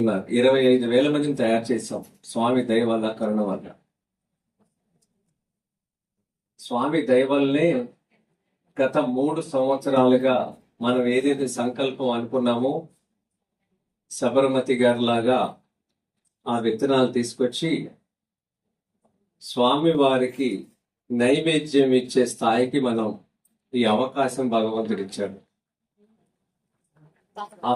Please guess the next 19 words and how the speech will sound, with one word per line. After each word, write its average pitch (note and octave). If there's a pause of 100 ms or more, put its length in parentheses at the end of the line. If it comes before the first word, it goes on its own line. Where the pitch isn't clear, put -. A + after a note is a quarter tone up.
(100)
సంకల్పం D3+ (120)
పదేళ్ల B2+
క్రితం C3+
చేసుకుంటే B2 (320)
కరెక్ట్ C#3+
గా - (920)
పది C3+ (120)
సంవత్సరాలకి D#3
ఈ -
అవకాశం B2
మనకి A2
ఇచ్చాడు. G#2+ (840)
మనం A#2+ (1400)
మన B2 (140)
రైతులందరూ C3 (120)
కలిసి A#2+ (1160)
శ్రీరామనవమి C3+
రోజున B2 (1200)
మొదటి C#3